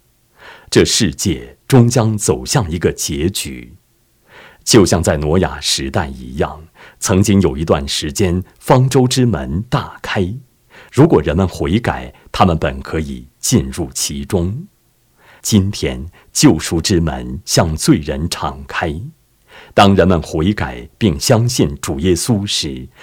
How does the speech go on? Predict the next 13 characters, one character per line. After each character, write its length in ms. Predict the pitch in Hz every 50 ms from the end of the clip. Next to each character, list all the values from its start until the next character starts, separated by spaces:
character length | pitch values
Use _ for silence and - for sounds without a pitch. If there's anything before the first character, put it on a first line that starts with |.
| - - -
他 100 | - -
们 120 | - 101
可 180 | - - - 123
以 140 | 127 92 76
进 240 | - - - 165 113 95
入 160 | 92 90 76
那 100 | 78 80 73
个 340 | - - - - - - - _ _
安 260 | - 120 101 98 107
全 240 | 101 - - 76 71
的 120 | 76 73
方 360 | - - 104 85 80 85 90 90
舟， 300 | - 110 90 90 101